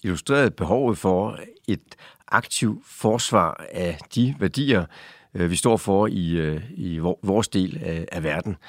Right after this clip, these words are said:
Og, øh, derfor, øh, vil det, øh, være noget, vi naturligt kigger på i tilrettelæggelsen af vores investeringspolitik. På samme måde som vi, øh, spørger de virksomheder, hvor vi er aktionærer, hvordan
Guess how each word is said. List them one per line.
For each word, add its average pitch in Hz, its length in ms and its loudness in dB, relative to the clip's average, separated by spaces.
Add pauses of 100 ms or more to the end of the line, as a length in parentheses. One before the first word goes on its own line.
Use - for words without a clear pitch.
(400)
Og, 80 420 0
øh, 76 140 0 (260)
derfor, 117 440 4 (120)
øh, 92 220 -4 (180)
vil 101 280 0
det, 117 180 4 (260)
øh, 90 240 -4
være 92 180 0
noget, 107 240 4
vi 95 240 0
naturligt 107 580 0 (440)
kigger 151 240 6
på 107 440 2
i 151 80 -8
tilrettelæggelsen 95 640 -2
af 85 80 -4
vores 73 360 -6
investeringspolitik. - 840 -8
På - 80 -10
samme 175 220 4
måde 127 160 4
som 95 280 2
vi, 92 220 0
øh, 90 80 0 (360)
spørger 139 340 4
de 131 160 6
virksomheder, 104 500 4
hvor 80 220 -2
vi 85 220 -2
er 78 220 -4 (100)
aktionærer, 117 460 0
hvordan 92 260 0